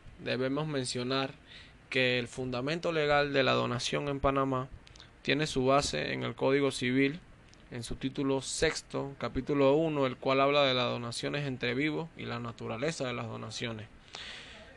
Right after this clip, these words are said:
De este título podemos rescatar el artículo novecientos treinta y nueve, el cual habla y estipula que la donación es un acto de libertad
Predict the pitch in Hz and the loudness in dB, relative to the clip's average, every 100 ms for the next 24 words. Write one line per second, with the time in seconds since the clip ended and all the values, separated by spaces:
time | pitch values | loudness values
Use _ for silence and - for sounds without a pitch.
0 | - 135 147 185 185 208 202 190 175 147 | 0 2 4 4 2 2 4 4 8 8
1 | 151 180 170 139 - 127 151 160 147 127 | 8 6 4 2 0 4 6 6 6 4
2 | 123 147 - 151 139 127 127 143 139 151 | 0 -4 0 0 2 2 0 0 0 -2
3 | 135 127 123 127 147 135 127 131 - - | -2 -2 0 0 2 2 0 -8 -18 -12
4 | 127 117 127 135 143 147 156 165 - - | -10 -4 0 2 4 2 0 -4 -14 -20
5 | - - - - - 127 120 127 120 185 | -20 -20 -20 -20 -4 -2 -2 -6 2 4
6 | 151 147 - - 127 123 120 123 123 143 | 4 2 -4 -4 0 0 0 -2 -2 -2
7 | 151 151 151 151 143 147 147 127 123 123 | -2 -2 0 0 0 0 2 2 2 0
8 | 120 - 143 | -2 0 -2